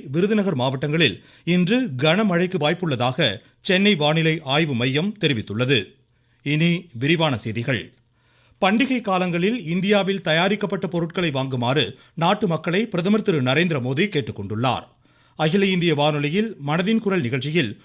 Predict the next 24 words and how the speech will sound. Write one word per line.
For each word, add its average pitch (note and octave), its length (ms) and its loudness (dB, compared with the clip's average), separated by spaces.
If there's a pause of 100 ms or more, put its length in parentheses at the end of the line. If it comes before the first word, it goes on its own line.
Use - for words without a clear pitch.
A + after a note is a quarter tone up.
(140)
நூற்றி A#3+ 320 0
பதினான்காவது G#3 720 0
முறையாக D3+ 680 0
இன்று E3 240 0
காலை E3+ 460 2
உரையாற்றிய D#3+ 560 0
அவர், C#3 220 -2 (520)
இந்தியாவில் B3 600 4
தயாரிப்போம் G#3 520 2
திட்டத்தால் C3 480 -2 (200)
உற்பத்தி F#3+ 460 2
மையமாக D#3+ 640 2 (100)
நாடு D#3+ 400 2 (120)
உருவெடுத்திருப்பதாக E3+ 840 2
கூறினார். A2 480 0 (640)
இத்திட்டத்தின் A#3+ 540 2
மூலம் G#3 340 2
தங்கள் F#3+ 380 0
திறமையை G#3 360 2
வெளிப்படுத்த C3+ 480 -2 (380)
உள்ளூர் A#3 340 2
மக்களுக்கு F#3 540 0 (160)
வாய்ப்பு F#3+ 360 2
வழங்கப்படுவதால் D3+ 800 -2